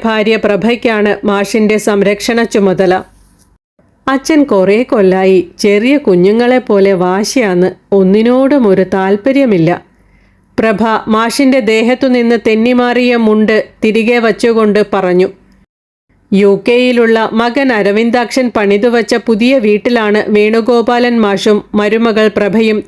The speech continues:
താമസിക്കുന്നത്. അരവിന്ദാക്ഷനും പ്രഭയ്ക്കും മക്കളില്ല. മാഷിന്റെ ഭാര്യ ലോകം വിട്ടുപോയിട്ട് പത്ത് മുപ്പത് വർഷം കഴിഞ്ഞു. മാഷിന്റെ സംരക്ഷണം കണക്കിലെടുത്ത് പ്രഭ യു കെ ഉപേക്ഷിച്ച്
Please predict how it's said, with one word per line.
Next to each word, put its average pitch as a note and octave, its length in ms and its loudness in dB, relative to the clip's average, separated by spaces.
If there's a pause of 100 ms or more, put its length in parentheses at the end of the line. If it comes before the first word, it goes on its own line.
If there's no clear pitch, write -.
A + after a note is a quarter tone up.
താമസിക്കുന്നത്. F#3+ 960 0 (640)
അരവിന്ദാക്ഷനും C4 840 0
പ്രഭയ്ക്കും A3+ 600 -2
മക്കളില്ല. G#3+ 720 0 (140)
മാഷിന്റെ A3 520 -2
ഭാര്യ G#3+ 400 0
ലോകം G#3+ 420 0
വിട്ടുപോയിട്ട് G#3 800 0 (140)
പത്ത് A3+ 220 -2
മുപ്പത് B3+ 400 0
വർഷം G#3 420 -2
കഴിഞ്ഞു. F3+ 420 0 (640)
മാഷിന്റെ C#4 460 2
സംരക്ഷണം A#3 840 -2
കണക്കിലെടുത്ത് G#3+ 840 0
പ്രഭ G#3 160 0 (200)
യു G#3 340 0
കെ C4 100 2
ഉപേക്ഷിച്ച് G#3+ 680 0